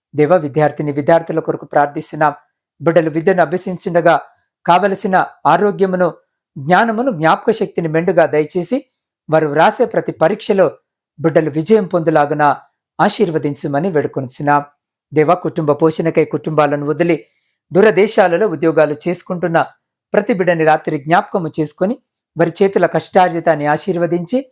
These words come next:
వారిని, వారి కుటుంబాలను మీ కృప కలిగిన రెక్కల చాటున భద్రపరచమని వేడుకొనుచున్నాం. దేవ, సైన్యంలో ఉండి దేశాన్ని కాపాడుతున్న ప్రతి సైనికుని చుట్టూ మీ కంచె వేసి,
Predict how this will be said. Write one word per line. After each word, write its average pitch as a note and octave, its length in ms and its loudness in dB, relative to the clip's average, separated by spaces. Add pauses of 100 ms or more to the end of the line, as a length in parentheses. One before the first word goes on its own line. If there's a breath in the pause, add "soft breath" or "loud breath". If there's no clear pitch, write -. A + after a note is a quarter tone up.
(340)
వారిని, F#3+ 400 2
వారి F3 200 0
కుటుంబాలను D3+ 760 -2 (540)
మీ G3 100 0
కృప G#3+ 240 -2
కలిగిన F#3+ 460 0 (340)
రెక్కల F3+ 300 0
చాటున G#3 440 0
భద్రపరచమని E3 800 -2
వేడుకొనుచున్నాం. C#3+ 760 -2 (460)
దేవ, E3 240 2
సైన్యంలో E3 520 0
ఉండి F#3 240 0
దేశాన్ని E3 520 0
కాపాడుతున్న F3 500 0
ప్రతి D#3 260 -8
సైనికుని F#3 480 -2
చుట్టూ - 320 -2
మీ E3 140 -4
కంచె G#3 340 -2
వేసి, E3+ 320 0